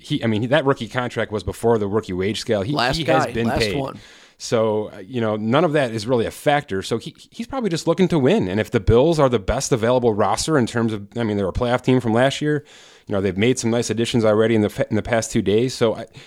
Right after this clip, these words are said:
Speaker 1: if he, if that's the best roster for him to go and win this year, even if it's this year and maybe next year, right? I mean, if it's two, if it's a two-year deal, front loaded into one year, which is likely the case in my
Speaker 2: Mm-hmm.
Speaker 1: opinion,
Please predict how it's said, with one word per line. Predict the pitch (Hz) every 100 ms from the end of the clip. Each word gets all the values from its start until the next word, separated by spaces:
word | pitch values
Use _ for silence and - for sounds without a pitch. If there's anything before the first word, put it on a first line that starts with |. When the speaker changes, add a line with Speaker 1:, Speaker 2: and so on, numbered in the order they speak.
| - _ -
Speaker 1:
if | 117 - 113
he, | - 147
if | - 123 120 127
that's | 135 180
the | -
best | 139 156 -
roster | 120 135 156 139
for | 127 127
him | 139
to | 127
go | 131 123
and | 107
win | 117 147 107
this | 123 139 107
year, | 139
even | 135 135
if | 135
it's | 120
this | 107 135 -
year | 131 143
and | 107 101
maybe | 98 123 143
next | 143 151 -
year, | 165 170
right? | 107 117
I | 101
mean, | 107
if | 208
it's | -
two, | 123 117
if | -
it's | 110
a | 110
two-year | - 127 120
deal, | 107 104 107 113 - _ _ _
front | - 117 107
loaded | 117 110
into | 110 107
one | 110 104
year, | 107 117
which | 104 -
is | 90 - 87 -
likely | 110 101 104
the | 90
case | - 90 -
in | 90
my | 90
Speaker 2:
Mm-hmm. | 87
Speaker 1:
opinion, | 90 92